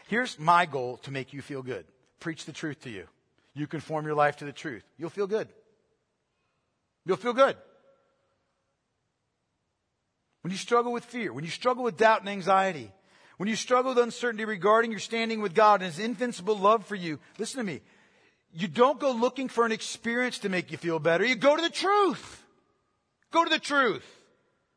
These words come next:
You're the elect of God for whom Christ ha-, you know, for whom Christ has done and is doing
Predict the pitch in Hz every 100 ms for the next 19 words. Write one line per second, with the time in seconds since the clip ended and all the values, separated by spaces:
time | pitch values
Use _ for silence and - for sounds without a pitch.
0 | _ _ _ _ _ _ _ _ _ 202
1 | 302 320 302 277 285 285 254 196 254 226
2 | 208 214 214 277 240 233 - - - 262
3 | 285 254 - - - 240 214 185 220 208
4 | - 240 247 233 - 269 285 254 240 131
5 | 247 247 220 220 233 294 240 196 262 220
6 | 175 185